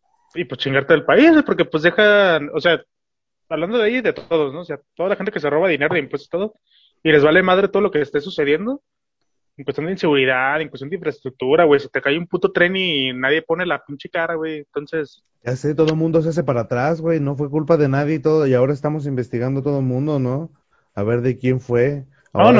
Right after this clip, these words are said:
Speaker 1: estamos
Speaker 2: están buscando
Speaker 1: investigando, no
Speaker 2: responsables,
Speaker 1: estamos investigando a
Speaker 2: cabrón.
Speaker 1: nadie, que ese es el problema, pero bueno,
Speaker 2: Ah, eso es
Speaker 1: eso fue
Speaker 2: verdad.
Speaker 1: tema... Fue tema pasado.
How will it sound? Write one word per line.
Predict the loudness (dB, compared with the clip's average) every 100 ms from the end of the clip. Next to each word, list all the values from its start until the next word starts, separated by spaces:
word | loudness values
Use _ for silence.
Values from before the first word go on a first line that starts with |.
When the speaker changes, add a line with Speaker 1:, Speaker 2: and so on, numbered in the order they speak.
| 6
Speaker 1:
estamos | 6 6
Speaker 2:
están |
buscando | 4 4 4 4 2
Speaker 1:
investigando, |
no | -2
Speaker 2:
responsables, | -6 -2 2 4
Speaker 1:
estamos | 2
investigando | 2 2 2 2 2
a |
Speaker 2:
cabrón. | 2
Speaker 1:
nadie, | 2
que | 0
ese | -4
es |
el | -4
problema, | -2 0 0 -4
pero | -6 -6 -4
bueno, | -2 2
Speaker 2:
Ah, | 2
eso | 2
es | 2
Speaker 1:
eso | 2
fue | 2
Speaker 2:
verdad. | 2
Speaker 1:
tema... | 2 0 0 -4 _ _ _ _ _ _ -2
Fue | 2
tema | 4 2
pasado. | 0 0 0 -2